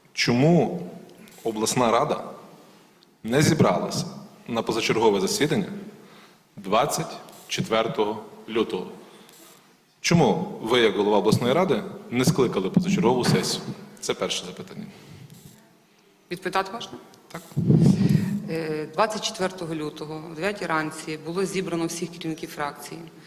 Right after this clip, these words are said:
Speaker 2: на відповідне зібрання стосовно тих подій, які відбуваються, і, м, спільною позицією,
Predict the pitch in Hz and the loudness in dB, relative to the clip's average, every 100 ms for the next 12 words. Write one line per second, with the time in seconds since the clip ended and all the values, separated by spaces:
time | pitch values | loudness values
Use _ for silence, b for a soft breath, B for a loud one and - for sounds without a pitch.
0 | B B B - 165 160 160 - 170 196 | B B B -4 -2 -2 -4 -6 -6 -2
1 | 180 165 170 - 170 175 202 208 208 180 | 0 -2 -2 -2 0 0 0 -2 -6 -8
2 | - 170 165 170 170 160 151 151 - 143 | -4 -2 -2 -6 -10 -10 -10 -12 -12 -16
3 | 147 160 196 220 208 - 190 - - 156 | -8 -2 -2 -2 -6 -6 -6 -6 -8 -6
4 | 151 143 147 147 - - 180 165 156 - | -6 -6 -8 -10 -10 -4 0 0 -2 -6
5 | 165 170 165 - | -6 -4 -6 -8